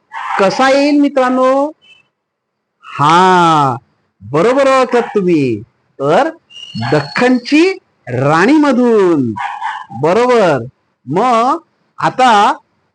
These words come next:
जेव्हा त्याला छोट्या दोस्ताला पुण्याला होऊन यायचंय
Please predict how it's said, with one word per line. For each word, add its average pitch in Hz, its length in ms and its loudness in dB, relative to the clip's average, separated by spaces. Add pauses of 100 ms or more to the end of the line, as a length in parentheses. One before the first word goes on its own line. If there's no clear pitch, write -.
(380)
जेव्हा 185 240 0
त्याला 247 280 2 (640)
छोट्या 180 320 0
दोस्ताला 208 640 2 (760)
पुण्याला 254 840 0 (1000)
होऊन 220 480 2 (600)
यायचंय 170 600 2